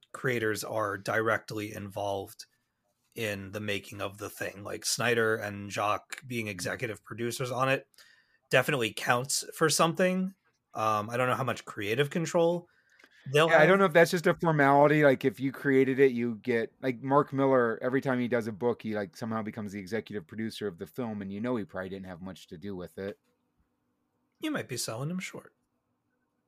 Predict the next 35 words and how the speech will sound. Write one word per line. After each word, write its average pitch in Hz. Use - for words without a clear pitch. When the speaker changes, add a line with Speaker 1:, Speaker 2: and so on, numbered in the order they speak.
Speaker 2:
Not 240
Mark -
Miller. 110
He, 143
he, 147
that 131
guy, 104
that 131
guy 101
just 110
churns 135
out 117
Speaker 1:
I'm 175
gonna 123
Speaker 2:
books. 139
Speaker 1:
ask 139
him. 95
I'm 143
gonna 120
get 104
him 123
on 147
the 175
phone 98
right 113
now. 101
Speaker 2:
Okay. 175
Tell 160
him 135
hello 180
from 156
Speaker 1:
<laughs> 139
Speaker 2:
me. -
Speaker 1:
I 156
will. 127